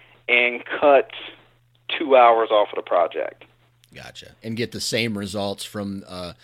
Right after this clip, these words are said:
Speaker 1: Get
Speaker 2: a
Speaker 1: the same
Speaker 2: quieting?
Speaker 1: results. You're gonna get the same quietness. You might not get as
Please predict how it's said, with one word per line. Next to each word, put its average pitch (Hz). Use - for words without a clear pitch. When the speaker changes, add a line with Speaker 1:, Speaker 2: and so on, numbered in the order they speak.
Speaker 1:
Get 151
Speaker 2:
a -
Speaker 1:
the 139
same -
Speaker 2:
quieting? 131
Speaker 1:
results. 117
You're 123
gonna 127
get 123
the 113
same 131
quietness. 123
You 127
might 131
not 131
get 131
as 117